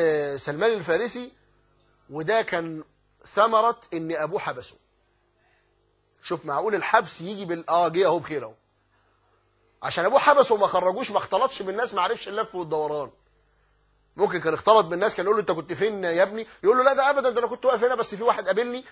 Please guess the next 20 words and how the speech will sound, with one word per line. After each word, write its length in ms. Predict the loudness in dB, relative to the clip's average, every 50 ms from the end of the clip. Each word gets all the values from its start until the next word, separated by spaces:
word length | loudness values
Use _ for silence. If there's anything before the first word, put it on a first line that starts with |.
| -14 -10
وكلمني 600 | -4 0 0 2 4 4 2 2 2 -4 -8 -10 -4 0
والأرض 420 | 2 6 8 8 8 6 4 0 -4
كانت 240 | -2 0 0 0
هيحصل 380 | 2 2 0 0 0 0 0 4
لها"، 280 | 4 4 4 4 2 -2 -10 _ _ -12
ويعمل 320 | -8 -6 -2 0 0 0
له 60 | 0 0
كده 1300 | 0 0 2 2 2 2 0 -2 -4 -4 -6 -8 -8 -10 -10 -12 -14 -14 -14 -14 -14 -14 -16 -16 -12 -8
شيء 220 | -6 -6 -4 -4
معين، 420 | -4 -2 -2 0 0 0 -2 -4
قصة 360 | -4 -2 -2 0 0 0 -2 -2
معينة، 460 | -4 -4 -4 -2 0 0 0 -2 -4 -6 _ _ _ _ _ _ _ _ _ -12
بحيث 260 | -6 -4 -4 -4 -4
إن 120 | -4 -4 -4
هو 340 | -4 -2 0 0 -2 -2 -4 -8 _ _ _ -4
يخرج 420 | -4 -4 -4 -4 -10 -10 -10 -12
من 140 | -12 -12 -10
يده 240 | -12 -12 -14 -14 -20 -20 -20 _ _ _ _ _ _ _ _ _ _ _ _ _ _ _ _ _
وما 140 | -4 -2 0
يكلموش. 680 | 2 2 2 0 0 -2 -4 -6 -8 -10 -12 -16 -18